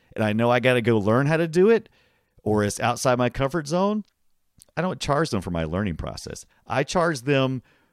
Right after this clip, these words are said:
what it should take me to complete if I had the skill set. And how I usually consider it is what would be a reasonable skilled labor charge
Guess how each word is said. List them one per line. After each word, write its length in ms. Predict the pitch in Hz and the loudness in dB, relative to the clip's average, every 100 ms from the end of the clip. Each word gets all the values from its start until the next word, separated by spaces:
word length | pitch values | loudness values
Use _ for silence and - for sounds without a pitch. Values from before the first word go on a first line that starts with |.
| _ | _
what 260 | - 101 123 | -6 2 2
it 200 | 110 - | 2 -4
should 560 | - - - 185 160 - | -6 -4 2 2 2 0
take 460 | 113 87 85 - - | 0 0 -2 -12 -8
me 260 | 98 101 | -2 -2
to 100 | 92 92 | -2 -6
complete 520 | 85 - 101 87 - _ _ _ _ - | -8 -4 -2 -2 -6 _ _ _ _ -2
if 400 | 147 117 - - _ _ | 2 2 0 -16 _ _
I 140 | - 110 | -8 -2
had 240 | 101 92 | -2 -2
the 80 | 87 | -4
skill 320 | - 110 95 | -4 -2 -2
set. 400 | 85 85 76 76 _ _ _ _ _ _ _ _ _ - - - | -2 -2 -2 -4 _ _ _ _ _ _ _ _ _ -20 -16 -2
And 400 | 131 131 107 95 - _ | 0 2 0 -2 -8 _
how 140 | 110 | -2
I 140 | 107 113 | 0 2
usually 220 | 131 113 | 2 0
consider 440 | 101 85 101 92 | -2 -2 0 2
it 120 | 87 - | 0 -2
is 320 | 95 90 82 - _ | 0 0 -2 -14 _
what 440 | - 85 104 127 107 | -14 0 4 4 2
would 160 | 110 | -2
be 240 | 101 107 95 | -2 -2 -2
a 60 | 92 | -6
reasonable 840 | 90 101 117 120 123 117 113 110 - _ | -4 -2 -2 -2 -2 0 0 0 -6 _
skilled 720 | - - - - 120 113 110 | -12 -8 -6 -4 0 2 0
labor 440 | 98 95 98 92 90 | -2 0 0 0 -4
charge 680 | - - 85 78 76 - | -6 -6 -2 -2 -4 -10